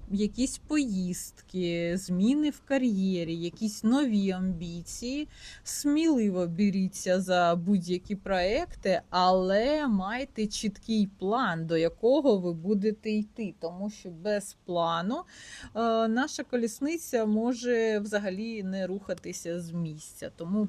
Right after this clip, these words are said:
план, е, і напрямок, куди ви йдете, просто обов'язковий. У стосунках, емоціях та близькому оточенні у нас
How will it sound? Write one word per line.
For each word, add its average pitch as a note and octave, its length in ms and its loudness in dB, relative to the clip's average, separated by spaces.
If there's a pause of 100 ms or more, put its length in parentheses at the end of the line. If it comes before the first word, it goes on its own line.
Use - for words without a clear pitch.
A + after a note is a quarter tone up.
(120)
план, G#3 540 -6 (360)
е, F3+ 340 -2 (640)
і F#3+ 160 0
напрямок, E3+ 680 0 (100)
куди F#3+ 320 0
ви E3 160 -4
йдете, E3 540 -6 (100)
просто G#3 480 -4 (140)
обов'язковий. F#3+ 1500 -2 (440)
У F4 140 0
стосунках, C#4+ 1080 -4 (100)
емоціях A#3 960 -2 (100)
та C#4+ 200 0
близькому C#4+ 800 -4
оточенні D4+ 1200 -6
у A3 160 -2
нас C4 600 -4